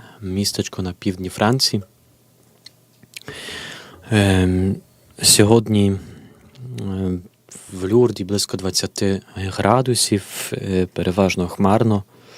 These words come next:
Е, ймовірність опадів сьогодні там, е, не занадто велика.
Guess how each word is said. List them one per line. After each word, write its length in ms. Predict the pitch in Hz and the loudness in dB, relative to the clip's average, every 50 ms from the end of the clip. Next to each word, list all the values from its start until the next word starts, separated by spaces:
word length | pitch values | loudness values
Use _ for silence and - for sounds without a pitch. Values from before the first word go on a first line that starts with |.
| - - - - - - - - - - - _ _ - | -20 -20 -20 -20 -20 -20 -20 -20 -20 -20 -20 _ _ -12
Е, 480 | 120 110 107 101 98 92 92 92 90 90 | -10 -6 -4 -2 -2 -2 0 0 -2 -2
ймовірність 580 | 90 92 95 92 92 104 101 101 98 - - 101 | -2 -2 -2 0 0 0 0 0 0 -2 -2 -2
опадів 400 | - - 117 120 113 113 104 - | 2 4 4 4 4 2 0 -2
сьогодні 560 | - - 104 101 101 101 104 101 98 95 98 - - _ _ _ _ _ _ - | 0 0 2 0 0 0 0 0 0 -2 -2 -6 -14 _ _ _ _ _ _ -4
там, 360 | - 107 98 95 95 95 98 101 101 117 123 - - | 0 0 0 0 0 -4 -6 -10 -14 -16 -16 -14 -12
е, 40 | 101 95 95 95 95 95 95 95 98 98 - - _ _ _ - | -10 -8 -8 -6 -6 -6 -6 -6 -8 -10 -12 -16 _ _ _ -6
не 440 | 98 98 98 98 98 98 95 92 90 | -4 -2 0 0 2 2 0 -2 -2
занадто 580 | - 92 90 90 85 - _ - 95 90 92 - _ _ _ _ - | -4 -4 -4 -6 -6 -8 _ -6 -6 -6 -6 -12 _ _ _ _ -8
велика. 600 | 101 92 95 98 95 123 165 180 - 175 151 | -6 -2 2 4 4 4 4 4 2 2 0